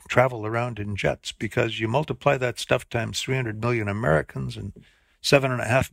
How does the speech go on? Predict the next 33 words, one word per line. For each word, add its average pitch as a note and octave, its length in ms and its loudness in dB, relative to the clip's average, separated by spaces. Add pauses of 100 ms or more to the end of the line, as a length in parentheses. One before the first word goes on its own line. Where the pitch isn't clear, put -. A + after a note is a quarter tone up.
billion B2 400 -2
people, C#3 440 0
and B2 120 -2
it C3 140 -2
really C#3+ 280 0
adds C3+ 280 2
up. - 320 -2
And A#2+ 160 -6
those C3 180 -6
are B2 80 -8
choices A#2+ 420 -2
you B2+ 120 -2
can A2+ 180 -2
make B2 220 -4
that - 120 -20
the - 100 -10
government B2 520 -2
can't B2+ 300 0 (100)
stop - 440 0
you G#2 120 -4
from A2 260 -6
making." - 460 -4 (640)
I F3 120 6
tend F3+ 260 0
to - 40 -4
come C3 280 -2
right C#3+ 240 -2
smack C3 460 0
down A#2+ 220 0
on G#2 180 -6
top A#2+ 240 0
of G2 220 -10
both. - 460 -4